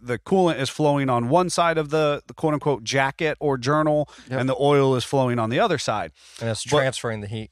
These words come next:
Speaker 1: it's transferring the heat between
Speaker 2: Yeah.
Speaker 1: the two. Now, this is the, this is the important part, um, for, of this conversation, that oftentimes you will get an oil,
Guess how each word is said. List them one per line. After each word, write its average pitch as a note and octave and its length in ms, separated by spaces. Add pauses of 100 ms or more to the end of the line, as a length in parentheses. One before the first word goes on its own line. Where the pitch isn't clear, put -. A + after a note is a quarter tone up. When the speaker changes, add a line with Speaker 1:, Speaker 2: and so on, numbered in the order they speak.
(120)
Speaker 1:
it's D3 240
transferring D#3 520
the B2+ 100
heat C#3 480
between B2 420
Speaker 2:
Yeah. A2+ 40
Speaker 1:
the A2+ 60
two. G#3 300
Now, B2+ 220
this E3 200
is F#3 140
the, D3 240
this D#3+ 240
is F3+ 100
the E3 120
important B2+ 500
part, E3+ 380 (400)
um, A#2+ 640 (340)
for, - 220
of D#3 160
this C3 140
conversation, C3 800
that A#2 280
oftentimes C#3 800
you C#3 80
will F3+ 160
get C3 260
an B2 180
oil, D3+ 460